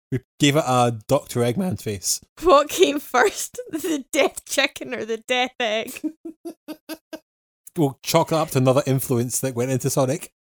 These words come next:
Speaker 1: Clearly Star Wars.
Speaker 2: Robotnik now rules the factories and refineries and cities. Wait, the animals had cities before Robotnik came? Okay. He's grabbed control of everything except the seven Chaos Emeralds.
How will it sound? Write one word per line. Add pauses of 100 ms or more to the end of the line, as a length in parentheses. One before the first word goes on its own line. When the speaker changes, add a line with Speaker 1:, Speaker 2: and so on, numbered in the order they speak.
Speaker 1:
Clearly
Star
Wars. (500)
Speaker 2:
Robotnik
now
rules
the
factories
and
refineries
and
cities.
Wait,
the
animals
had
cities
before
Robotnik
came? (100)
Okay. (580)
He's
grabbed
control
of (100)
everything (360)
except (160)
the
seven
Chaos
Emeralds.